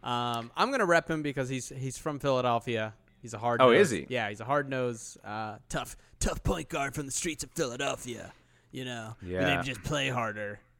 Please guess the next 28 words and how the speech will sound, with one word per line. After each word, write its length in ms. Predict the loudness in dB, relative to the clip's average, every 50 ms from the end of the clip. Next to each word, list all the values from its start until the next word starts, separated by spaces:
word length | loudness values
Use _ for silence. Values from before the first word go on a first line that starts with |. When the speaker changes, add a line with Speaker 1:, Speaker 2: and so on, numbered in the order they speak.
| _ _ -8
Speaker 1:
Uh, 160 | -4 -4 -4 -4 -2
I 60 | 0
always 240 | 2 2 0 0 0
love 220 | 0 0 0 0 -4
that, 280 | -4 -2 -2 -2 -4 _ _ -16 -6
that 280 | -4 -4 -4 -4 _ -8
take, 400 | -6 -6 -6 -6 -6 -12 -18 -20 -20 -20 -20 -20 _ _ -10
as 180 | -10 -8 -6 -4
if 120 | -4 0 0
Speaker 2:
Yeah. 200 | 2 2 2 2
Speaker 1:
like 580 | 0 0 0 -2 -4 -8 -12 -14 -16 -16 -16 -20 -20 _ _ _
Speaker 2:
He, 260 | -10 0 4 6 6
Speaker 1:
that 120 | 6 4 4
means 220 | 2 0 2 4
Speaker 2:
he, 120 | 4 4 4
Speaker 1:
something. 440 | 4 0 -2 -6 -10 -8 -8 -10 -12 _ _ _ -20 -20 -14
Speaker 2:
yeah, 300 | -6 4 10 12 12 12
if 160 | 12 10 8
he 100 | 6 4
was 180 | 6 6 6 6
white, 400 | 6 6 8 8 8 8 4 0
he 140 | 0 0 2
would 220 | 2 2 -2 0
be, 160 | 0 2 2
like, 340 | 4 4 6 4 4 2 0
a 160 | -2 -2 -2
national 520 | 0 4 6 6 6 4 2 -4 -6 -6 -4
hero 400 | -6 -6 -8 -8 -10 -12 -12